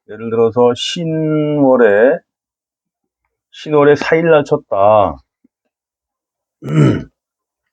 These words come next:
여기선 약하거든요. 그 신이, 저, 신월인데,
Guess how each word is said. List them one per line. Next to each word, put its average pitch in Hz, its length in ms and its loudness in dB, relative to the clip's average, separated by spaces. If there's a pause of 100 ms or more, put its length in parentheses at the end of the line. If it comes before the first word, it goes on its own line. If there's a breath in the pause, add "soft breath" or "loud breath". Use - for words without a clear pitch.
(840 soft breath)
여기선 131 300 2
약하거든요. 101 840 -2 (1800)
그 127 240 2
신이, 170 960 0
저, 113 320 2
신월인데, 147 920 2